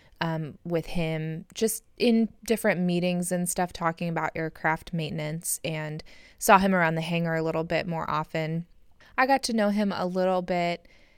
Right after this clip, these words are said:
before I ever went down to Alpha Troop, but obviously once I got down there, I got to know him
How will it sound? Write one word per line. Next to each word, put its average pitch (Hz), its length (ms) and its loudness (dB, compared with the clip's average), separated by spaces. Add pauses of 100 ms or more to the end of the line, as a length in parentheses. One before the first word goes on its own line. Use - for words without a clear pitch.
(260)
before 185 400 2
I 175 100 4
ever 175 300 0
went 170 300 -4
down 165 280 -4
to - 160 -8
Alpha 170 280 -6
Troop, 170 420 -8 (340)
but 180 140 -2
obviously 170 540 0
once 160 200 -6
I 160 100 0
got 160 260 -6
down 165 220 0
there, 160 180 -4
I 160 60 -4
got - 220 -6
to 175 120 -8
know 165 100 -4
him 175 320 -2